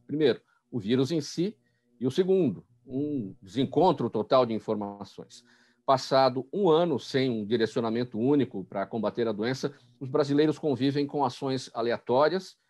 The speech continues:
e informações desencontradas, cujos principais objetivos parecem ser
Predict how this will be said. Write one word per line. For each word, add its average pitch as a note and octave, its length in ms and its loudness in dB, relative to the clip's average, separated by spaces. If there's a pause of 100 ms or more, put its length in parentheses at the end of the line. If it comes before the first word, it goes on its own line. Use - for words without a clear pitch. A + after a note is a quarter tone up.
(200)
e B2+ 60 -4
informações B2+ 600 0
desencontradas, A2+ 960 -2 (280)
cujos B2 300 -4
principais A#2+ 500 -2
objetivos A#2+ 680 -6 (260)
parecem C3 400 0
ser B2+ 480 0